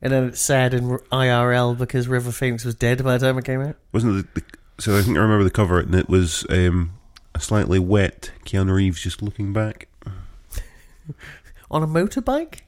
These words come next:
Speaker 1: maybe?
Speaker 2: No, it was just, it was a real close-up of his face. It was just
Speaker 1: I
Speaker 2: him looking
Speaker 1: just
Speaker 2: back. I can remember the bit of hair hanging down.
Speaker 1: It's probably 'cause it was such
Speaker 2: Yeah.
Speaker 1: bad Photoshop, you,
Speaker 2: Yeah.
Speaker 1: you can't erase it.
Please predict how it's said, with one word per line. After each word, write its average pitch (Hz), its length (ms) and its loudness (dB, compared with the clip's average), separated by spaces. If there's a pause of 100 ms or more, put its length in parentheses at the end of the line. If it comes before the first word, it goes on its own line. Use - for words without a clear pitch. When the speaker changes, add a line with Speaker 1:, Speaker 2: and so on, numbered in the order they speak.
(140)
Speaker 1:
maybe? 320 340 -6
Speaker 2:
No, 143 160 4
it - 20 6
was 131 100 2
just, 147 140 -2
it - 80 -4
was 127 120 -2
a 131 40 -4
real 135 140 -4
close-up 120 300 -2
of 104 120 -4
his 107 140 -2
face. 110 400 -2 (160)
It 76 60 -2
was 87 80 -2
just 107 200 -2 (260)
Speaker 1:
I 156 100 4
Speaker 2:
him 127 80 6
looking 120 200 4
Speaker 1:
just - 20 0
Speaker 2:
back. 101 200 4 (200)
I - 40 -14
can 101 80 0
remember 117 240 6
the 104 100 2
bit - 140 0
of 87 60 -2
hair 104 220 2
hanging 95 240 0
down. 98 280 2 (560)
Speaker 1:
It's - 80 -12
probably 160 200 4
'cause 135 140 0
it 113 80 0
was - 120 -6
such 113 180 -2
Speaker 2:
Yeah. 90 60 0
Speaker 1:
bad 113 220 0
Photoshop, - 680 -4
you, 117 140 -4
Speaker 2:
Yeah. 80 60 -4
Speaker 1:
you 117 60 -4
can't 117 280 -6
erase 120 340 -6
it. 104 100 -12